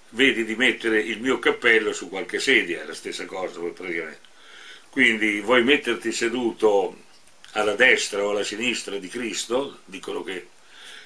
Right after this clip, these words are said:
Cristo siede alla destra del Padre, dici: "Ma, ma semmai ti metto seduto vicino allo zio, che forse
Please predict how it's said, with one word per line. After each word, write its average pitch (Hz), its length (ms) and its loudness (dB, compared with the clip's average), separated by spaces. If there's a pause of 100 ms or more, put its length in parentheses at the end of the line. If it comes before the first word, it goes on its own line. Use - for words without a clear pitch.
(120)
Cristo 107 480 -2
siede 110 540 4
alla 98 200 -4
destra 95 520 0
del 135 160 -2
Padre, 92 600 -2 (1500)
dici: - 220 -4
"Ma, 156 160 6
ma 151 160 2
semmai 151 360 4
ti 135 100 -4
metto 120 340 0
seduto 120 500 -2
vicino 110 380 2
allo 107 200 2
zio, 98 520 -2
che 85 140 -6
forse 92 420 -8